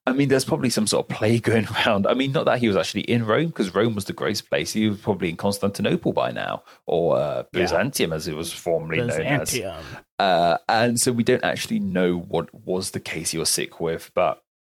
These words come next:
Speaker 1: it could have been a myriad of things. It could have been something life-threatening, even to this day, or it could have been something that we simply sort out with an injection today, but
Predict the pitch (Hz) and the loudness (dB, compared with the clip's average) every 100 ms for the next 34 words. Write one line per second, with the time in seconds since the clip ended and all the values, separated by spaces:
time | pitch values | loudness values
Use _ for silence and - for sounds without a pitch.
0 | - - - 113 113 95 87 82 85 78 | -10 -2 2 4 4 2 -2 -2 -2 0
1 | 78 76 82 - 87 78 78 80 80 135 | 0 0 0 -2 -2 -2 -4 -10 -2 0
2 | 113 101 98 98 85 85 80 85 113 120 | 0 0 0 -2 -4 -6 -2 2 2 2
3 | 131 82 117 123 113 95 107 107 - 98 | 0 2 2 0 0 0 2 0 0 0
4 | 110 - 101 113 104 113 143 127 117 117 | 0 0 2 2 2 2 2 0 2 2
5 | 113 110 80 110 104 107 87 110 101 95 | 2 2 2 2 2 -2 -2 0 0 0
6 | - 95 - 85 90 90 87 90 - - | 0 0 0 0 0 -2 -2 -2 -4 -6
7 | 90 - - - 90 76 - | -10 -8 -6 -6 -2 -2 -2